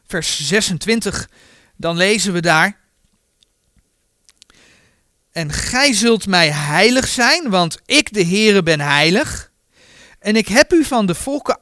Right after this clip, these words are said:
afgezonderd, opdat gij mijne zoudt zijn."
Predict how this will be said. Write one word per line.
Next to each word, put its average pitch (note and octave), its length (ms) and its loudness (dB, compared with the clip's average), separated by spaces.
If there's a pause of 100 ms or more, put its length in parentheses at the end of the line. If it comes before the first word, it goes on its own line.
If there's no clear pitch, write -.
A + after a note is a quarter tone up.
afgezonderd, D#3+ 1080 -4 (280)
opdat F3 400 -4
gij F3+ 240 -2
mijne B3 400 -2
zoudt C#3+ 280 -8
zijn." A2+ 260 -10